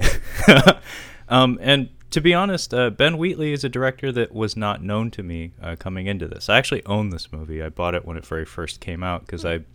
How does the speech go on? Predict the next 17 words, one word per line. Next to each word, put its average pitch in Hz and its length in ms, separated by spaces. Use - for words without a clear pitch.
I 123 60
saw 220 200
the 165 80
trailers, 123 480
I 107 120
heard 110 160
about 98 240
the 85 60
premise, 95 600
and 87 200
it 90 120
sounded 98 380
like 90 160
something 90 420
that 87 200
would 101 140
be 104 220